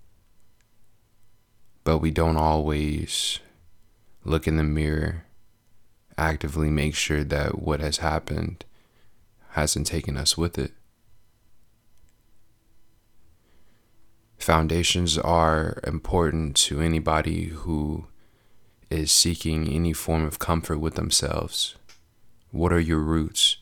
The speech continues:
Who are you? And how has that brought you to where you are today? It's important to know where your base is, even when you feel like you're the only one,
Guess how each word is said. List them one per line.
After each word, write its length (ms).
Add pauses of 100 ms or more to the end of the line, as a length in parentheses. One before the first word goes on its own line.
(640)
Who 140
are 180
you? 320 (920)
And 100
how 240
has 80
that 200
brought 260
you 240
to 180
where 140
you 200
are 140
today? 440 (3000)
It's 220
important 720 (300)
to 160
know 160
where 160
your 160
base 400
is, 420 (720)
even 300
when 100
you 100
feel 260
like 260
you're 80
the 80
only 260
one, 420